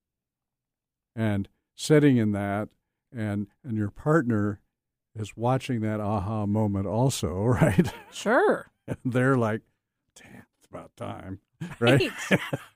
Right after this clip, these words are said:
Speaker 1: Kind of.
Speaker 2: Right.
Speaker 1: And, and so what, where does it go from there, right? I mean, where does it go from there?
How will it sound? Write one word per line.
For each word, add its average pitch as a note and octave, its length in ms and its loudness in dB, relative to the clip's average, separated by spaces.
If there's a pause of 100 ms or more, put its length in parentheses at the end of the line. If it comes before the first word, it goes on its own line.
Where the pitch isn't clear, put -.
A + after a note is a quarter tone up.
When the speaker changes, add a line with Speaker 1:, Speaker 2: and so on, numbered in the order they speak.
(120)
Speaker 1:
Kind G2 240 2
of. A2 120 -4 (240)
Speaker 2:
Right. F#4+ 160 2
Speaker 1:
And, D3+ 300 10 (260)
and C#3 380 4 (260)
so D3 220 -2
what, E3+ 400 -2
where E3 140 0
does E3 160 2
it D#3 80 -4
go D3+ 240 2
from B2 320 -4
there, A#2 420 0
right? G#2 400 0 (500)
I B2 40 -16
mean, A#2+ 180 -2
where D#3 140 0
does D3+ 120 -6
it D3+ 60 -2
go C#3+ 180 -2
from A2+ 200 -10
there? F#2 340 -14